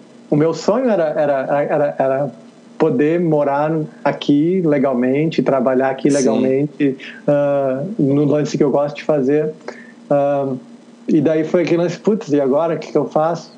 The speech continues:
Speaker 1: Trinta e dois anos, tipo, a empresa no Brasil tava, tava rolando legal, tava, tipo, tinha meu, tinha meu apartamento, tinha minha casa.
Speaker 2: Sim, sim.
Speaker 1: Ah, tá, tipo,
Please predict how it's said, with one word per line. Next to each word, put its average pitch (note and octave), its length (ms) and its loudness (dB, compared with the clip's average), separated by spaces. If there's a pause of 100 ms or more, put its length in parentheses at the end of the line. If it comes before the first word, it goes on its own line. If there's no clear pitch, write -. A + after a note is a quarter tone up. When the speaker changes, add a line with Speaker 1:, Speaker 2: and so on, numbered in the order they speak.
(320)
Speaker 1:
Trinta E3 280 2
e E3 80 0
dois D3+ 340 0
anos, D#3 440 -2
tipo, C#3 440 -2 (340)
a C#3+ 60 2
empresa D3 360 0
no D#3 100 0
Brasil C#3+ 220 2
tava, D3+ 320 0
tava D3 280 0
rolando D3 360 0
legal, D#3 720 0
tava, B2+ 460 0 (260)
tipo, - 280 -4
tinha D3+ 240 0
meu, D3 220 0 (200)
tinha E3 180 0
meu D#3 120 2
apartamento, F3 760 0
tinha - 180 -4
minha D3+ 200 -2
casa. D#3 500 0
Speaker 2:
Sim, A#2+ 200 0
sim. A#2+ 380 -6
Speaker 1:
Ah, C#3+ 320 0
tá, D3+ 140 0
tipo, D3+ 380 0